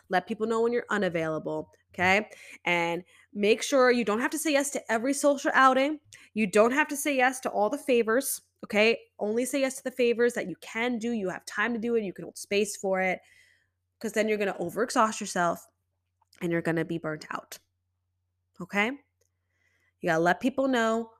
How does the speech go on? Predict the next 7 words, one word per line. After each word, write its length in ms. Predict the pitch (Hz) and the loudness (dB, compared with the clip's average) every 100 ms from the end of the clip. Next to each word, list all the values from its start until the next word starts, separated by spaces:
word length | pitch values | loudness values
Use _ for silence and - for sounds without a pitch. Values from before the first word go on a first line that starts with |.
| _ | _
when 520 | - 185 180 185 208 | -10 -4 -2 -2 -2
you 220 | 202 196 190 | 0 0 0
are 200 | 185 - | -2 -4
available 800 | 190 175 160 160 156 156 147 185 _ _ _ | -8 -6 -4 -6 -4 -6 -6 -10 _ _ _
to 120 | - | -10
them, 280 | 151 - - - _ _ _ _ _ _ _ _ _ - | -8 -8 -10 -16 _ _ _ _ _ _ _ _ _ -4
okay? 400 | 165 160 185 | 0 2 0